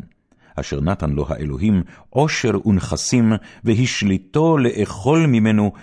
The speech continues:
ולשאת את חלקו, ולשמוח בעמלו, זו מתת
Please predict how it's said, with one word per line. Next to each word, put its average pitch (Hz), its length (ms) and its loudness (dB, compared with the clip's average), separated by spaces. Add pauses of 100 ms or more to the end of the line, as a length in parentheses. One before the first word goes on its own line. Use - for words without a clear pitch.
(160)
ולשאת 107 640 -2
את 92 100 -4
חלקו, 80 600 -6 (480)
ולשמוח 110 880 0
בעמלו, 87 720 -2 (360)
זו 131 540 -2 (260)
מתת 82 760 -4